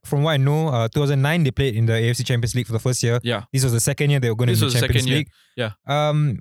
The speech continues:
Speaker 1: and, and that was pro-, uh, primarily behind the motive to, to move to a club like that at the time.
Speaker 2: Yes.
Speaker 1: Um, how was that experience like playing in the twenty ten Champions League? If I remember correctly, you played in every game, uh,
Speaker 2: Yes.
Speaker 1: of the group stage, correct? Yeah.
Speaker 2: Yes, I played in every game. I started every game and I finished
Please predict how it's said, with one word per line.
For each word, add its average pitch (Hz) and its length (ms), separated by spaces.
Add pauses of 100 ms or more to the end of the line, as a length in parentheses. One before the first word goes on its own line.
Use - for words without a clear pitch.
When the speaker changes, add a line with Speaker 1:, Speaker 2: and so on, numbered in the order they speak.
Speaker 1:
and, 151 120
and 165 160
that 208 120
was 156 120 (220)
pro-, 156 140
uh, 143 160
primarily 170 400
behind 147 340
the 135 40
motive 131 360
to, - 80
to 117 100
move 147 220
to - 80
a - 20
club 120 240
like 110 180
that 131 120
at 113 80
the 107 80
time. 135 320 (100)
Speaker 2:
Yes. - 460
Speaker 1:
Um, 139 380 (100)
how 185 340
was 151 360
that 120 240 (160)
experience 139 560
like 127 260
playing 127 320
in 113 160
the 110 80
twenty 123 240
ten 120 340
Champions 117 360
League? 123 160 (240)
If 170 120
I 190 60
remember 185 380
correctly, 190 240
you 160 80
played 165 180
in 135 80
every 131 240
game, 135 540
uh, 110 180
Speaker 2:
Yes. 110 160
Speaker 1:
of 117 80
the 117 80
group 120 160
stage, - 240
correct? 123 300
Yeah. 120 100
Speaker 2:
Yes, - 320
I 123 40
played 165 160
in 135 80
every 131 200
game. 147 140
I 135 40
started 135 300
every 127 240
game 131 300
and 117 180
I 117 60
finished 135 580